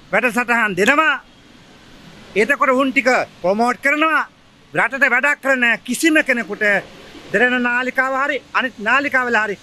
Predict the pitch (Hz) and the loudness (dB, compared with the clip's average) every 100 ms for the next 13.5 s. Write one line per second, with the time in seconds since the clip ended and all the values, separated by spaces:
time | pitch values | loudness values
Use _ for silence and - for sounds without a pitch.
0 | - - - 254 269 262 240 220 - - | -16 -20 0 2 2 0 0 -2 -6 -6
1 | 180 247 240 233 294 285 277 254 226 208 | 0 2 2 0 0 0 -2 -2 -2 -2
2 | 202 208 208 202 170 - - 254 269 262 | -6 -8 -4 -2 -4 -6 -2 0 2 0
3 | 240 226 220 214 220 208 190 - - 202 | 0 -2 -2 -2 -2 -4 -4 -8 -2 0
4 | 240 226 226 165 175 202 190 220 277 269 | 2 0 -2 -4 -2 0 0 0 0 0
5 | 233 220 180 202 190 - - 160 196 240 | 0 -2 -2 -2 -2 -4 -10 0 2 4
6 | 269 277 247 247 240 226 214 196 165 139 | 4 2 0 0 2 2 0 -2 -2 -2
7 | 190 254 269 254 - - 165 220 254 254 | -2 0 0 -2 -4 -8 0 2 2 0
8 | 202 240 214 202 - - - 180 208 208 | -2 -2 0 -2 -4 -18 -4 0 0 2
9 | 202 233 240 277 294 233 - - - 180 | 2 2 2 0 0 -4 -10 -20 -6 -4
10 | 196 214 208 196 190 139 - - - 170 | 0 -2 0 -2 0 -2 -6 -20 -6 -2
11 | 220 247 240 240 - 262 269 277 269 254 | 0 0 0 -2 0 0 0 0 -2 0
12 | 247 269 254 247 269 269 277 233 240 269 | 0 -2 -2 -4 -4 -2 -2 -2 0 -2
13 | 254 269 269 277 | -2 -4 -4 -2